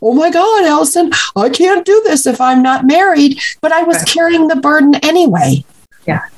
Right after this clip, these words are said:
Speaker 2: Yeah,
Speaker 1: That's
Speaker 2: like
Speaker 1: how crazy our thinking can get.
Speaker 2: A-, a-, absolutely, 'cause we're thinking that we need someone else to be okay.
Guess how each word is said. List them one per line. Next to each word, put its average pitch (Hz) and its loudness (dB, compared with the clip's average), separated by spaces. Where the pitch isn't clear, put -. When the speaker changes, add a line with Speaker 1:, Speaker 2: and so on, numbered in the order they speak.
Speaker 2:
Yeah, 240 -4
Speaker 1:
That's 214 -4
Speaker 2:
like 359 -2
Speaker 1:
how 359 -6
crazy 277 0
our 220 0
thinking 269 0
can 156 0
get. 127 -4
Speaker 2:
A-, 220 -6
a-, 240 -4
absolutely, 190 -2
'cause 226 -2
we're 233 -2
thinking 240 -2
that 208 -4
we 220 -2
need 247 0
someone 180 -4
else 160 -4
to 180 -4
be 165 0
okay. - -6